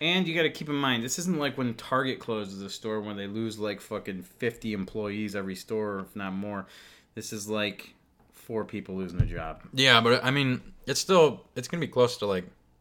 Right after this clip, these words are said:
Speaker 2: that's a thousand people that are no longer
Speaker 1: Yeah.
Speaker 2: employed at
Speaker 1: And it's gonna be a big blow to all the communities that, you know.
Speaker 2: Yeah, like, who knows? I'm curious to see which stores
Speaker 1: Right?
Speaker 2: close down. I know, I'm almost positive the one near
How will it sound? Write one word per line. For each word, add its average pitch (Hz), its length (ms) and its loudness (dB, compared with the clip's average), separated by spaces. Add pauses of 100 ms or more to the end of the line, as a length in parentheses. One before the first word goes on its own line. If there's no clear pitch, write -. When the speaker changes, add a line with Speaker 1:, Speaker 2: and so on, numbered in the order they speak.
(440)
Speaker 2:
that's 117 140 -6
a - 20 0
thousand 113 480 2
people 104 400 2
that 92 180 0
are 92 100 0
no 92 200 0
longer 92 260 0
Speaker 1:
Yeah. 120 160 2 (160)
Speaker 2:
employed 110 380 4
at 92 280 0
Speaker 1:
And 175 140 0
it's 220 140 0
gonna 190 100 2
be 160 80 4
a 151 60 2
big 135 240 -2
blow 131 260 4
to 147 80 4
all 135 100 4
the 131 80 0
communities 113 600 -2
that, 95 180 -4 (100)
you 95 80 -8
know. 92 220 -6 (140)
Speaker 2:
Yeah, 139 400 8
like, 139 500 -2 (200)
who 151 120 4
knows? 160 500 6
I'm 147 180 6
curious 143 500 6
to 120 60 -6
see 123 180 0
which 110 320 0
stores 110 720 6 (100)
Speaker 1:
Right? 104 260 2
Speaker 2:
close 110 220 6
down. 117 280 10
I 117 120 6
know, 143 540 6
I'm 123 100 2
almost 160 300 2
positive 117 500 2
the 101 100 0
one 117 480 2
near 113 540 0